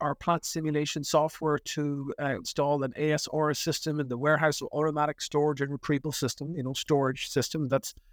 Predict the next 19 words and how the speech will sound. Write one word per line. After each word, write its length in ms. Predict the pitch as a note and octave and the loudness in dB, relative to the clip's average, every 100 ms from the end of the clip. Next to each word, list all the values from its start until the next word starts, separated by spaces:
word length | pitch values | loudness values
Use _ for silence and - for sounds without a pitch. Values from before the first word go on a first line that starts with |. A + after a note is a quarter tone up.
| _ | _
feeding 300 | F3 E3 D#3 | 0 2 0
parts 360 | - D#3 D#3 D#3+ | 4 6 6 4
out 240 | D3 D3+ | 4 4
that 140 | D3 | -2
would 120 | D3+ C#3 | -6 -4
be, 280 | D3 C#3+ C#3 | -2 0 -2
uh, 140 | C#3+ C3+ | -2 -4
fed 320 | - D3+ D3 | 2 4 4
out 240 | C3+ C#3 | 2 0
and 120 | C3+ C3+ | -4 -2
then 300 | C3+ C3 A#2 | 0 -2 -4
distributed. 600 | - - D3+ C#3 C3 D3 _ - | -6 0 2 2 2 0 _ -6
And 140 | C#3 | -2
so 160 | - D#3 | 4 4
we 220 | C3+ G3+ | 4 2
used 340 | F#3+ F#3+ F#3 | 2 2 2
our 80 | E3 | 0
simulation 580 | - F3+ E3 D#3+ D3+ D3 | 0 -2 0 0 -2 -6
software 640 | - D#3+ D#3+ - D3+ C#3 | -2 -2 -2 -4 -4 -4